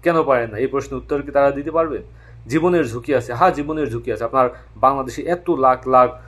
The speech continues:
জনসমর্থন আছে, আপনি, আহ, এখনও যদি এসে রাষ্ট্রের হাল ধরতে না পারেন, আপনার দলের হাল ধরতে না পারেন,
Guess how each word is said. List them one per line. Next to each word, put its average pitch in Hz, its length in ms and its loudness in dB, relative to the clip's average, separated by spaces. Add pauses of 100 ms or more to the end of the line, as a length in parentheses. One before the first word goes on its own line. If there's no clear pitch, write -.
(200)
জনসমর্থন 135 680 -4
আছে, 123 360 -4 (280)
আপনি, 131 420 0 (220)
আহ, 117 580 4 (100)
এখনও 202 380 0
যদি 160 240 0
এসে 147 220 0
রাষ্ট্রের 127 360 0
হাল 117 180 2
ধরতে 131 260 -2
না 113 120 0
পারেন, 117 300 -2
আপনার 123 200 -6
দলের 127 360 -2
হাল 120 260 0
ধরতে 120 260 -4
না 110 160 -2
পারেন, 104 240 -6